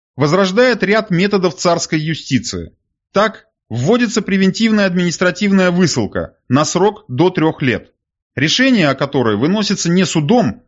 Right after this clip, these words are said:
а особой комиссией. Вскоре эти превентивные меры дополняются внесудебными карательными. Г П У получает право назначать наказание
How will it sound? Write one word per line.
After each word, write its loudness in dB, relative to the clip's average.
а 0
особой 0
комиссией. -2
Вскоре 0
эти -4
превентивные 2
меры 2
дополняются -2
внесудебными 0
карательными. -4
Г 0
П -4
У 2
получает 0
право 2
назначать -2
наказание -2